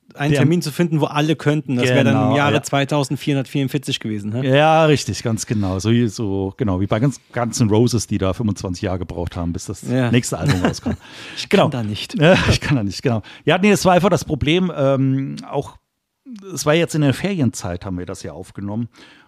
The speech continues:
Speaker 2: Und wir waren unterschiedlich, äh, nicht zu Hause gewesen. Und so haben wir uns dazu entschlossen, nacheinander aufzunehmen. Erst Schlagzeug, Bass, Gitarren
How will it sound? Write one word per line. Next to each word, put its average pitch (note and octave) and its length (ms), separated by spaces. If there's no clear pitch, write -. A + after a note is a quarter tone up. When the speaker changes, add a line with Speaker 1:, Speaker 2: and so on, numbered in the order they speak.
Speaker 2:
Und G#2+ 100
wir G#2+ 100
waren G#2+ 220
unterschiedlich, C3 720
äh, G2 360
nicht E3 260
zu C3 140
Hause D3 280
gewesen. C#3+ 600
Und G#2 140
so G#2+ 120
haben G#2+ 140
wir G2+ 40
uns G2 140
dazu G#2+ 280
entschlossen, B2+ 680
nacheinander G#2+ 680
aufzunehmen. - 520
Erst C#3 300
Schlagzeug, A2+ 640
Bass, - 440
Gitarren F#2+ 580